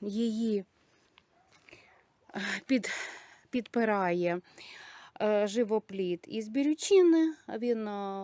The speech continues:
весною вже стригся, буде стригтися ще для формування. А в, і зі сторони саду, е, це бордюр із спіреї. Е,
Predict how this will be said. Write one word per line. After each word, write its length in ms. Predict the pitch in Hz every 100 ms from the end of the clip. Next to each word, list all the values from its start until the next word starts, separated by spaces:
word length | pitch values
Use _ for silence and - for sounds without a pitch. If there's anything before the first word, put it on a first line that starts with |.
| 196
весною 380 | 226 - 277 285
вже 140 | 320
стригся, 460 | - 359 349 - 208
буде 220 | 202 196
стригтися 600 | - 214 208 233 - 294
ще 320 | - 339 330 - - - - - - _
для 420 | 254 262 262 262
формування. 1000 | 247 262 247 254 233 240 233 233 233 226 - _ _ - - - - _
А 440 | 226 233 226 220 214
в, 200 | 208 -
і 100 | 214
зі 160 | 214
сторони 460 | 233 277 277 302 330
саду, 580 | - 359 320 294 294 277 -
е, 340 | 247 233 220 220
це 260 | - 302 285
бордюр 540 | 208 202 185 220 220 -
із 200 | 175 180
спіреї. 600 | - - 170 147 123 90 - _ _ - - _ _ _ _ _ 220
Е, 40 | -